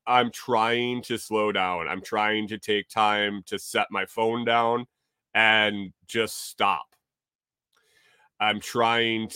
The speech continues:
to, um, I'm trying to not have multiple things whipping around in my brain at the same time.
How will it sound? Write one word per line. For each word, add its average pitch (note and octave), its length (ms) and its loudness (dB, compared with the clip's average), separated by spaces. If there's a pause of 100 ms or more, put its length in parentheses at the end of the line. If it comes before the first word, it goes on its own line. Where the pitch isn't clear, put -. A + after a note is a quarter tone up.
to, G2+ 760 -2
um, D#2+ 800 -4 (1600)
I'm A2 140 0
trying A2+ 540 0
to A2+ 120 -10
not G2+ 400 0
have G2 300 0
multiple F#2+ 420 -6
things F#2 480 -6
whipping F#2+ 320 -4
around F2+ 280 -2
in E2+ 60 -8
my F2 80 -4
brain F2+ 300 -4
at D#2+ 60 -16
the - 60 -20
same E2 220 -8
time. D2 280 -12